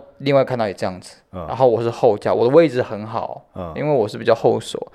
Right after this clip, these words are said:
Speaker 1: 但是我想说，干，这两个是疯狗，他们牌都不看，就他们 all in。我想说，好了，我陪他们 all in。结果我翻出来，我牌最好，一个是A J，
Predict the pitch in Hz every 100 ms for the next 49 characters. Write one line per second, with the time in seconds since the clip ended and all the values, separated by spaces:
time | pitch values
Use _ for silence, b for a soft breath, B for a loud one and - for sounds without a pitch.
0 | b b b b b - 233 226 233 175
1 | 190 214 226 185 160 190 208 226 202 135
2 | 190 - 135 170 - - 160 156 175 180
3 | - 165 165 175 143 107 113 b b b
4 | b 131 123 120 104 104 98 - 127 -
5 | 120 120 117 107 120 _ _ _ _ _
6 | _ _ 156 190 147 101 - 151 151 117
7 | - 95 - 127 110 - 139 127 120 -
8 | 123 - - 113 113 117 107 110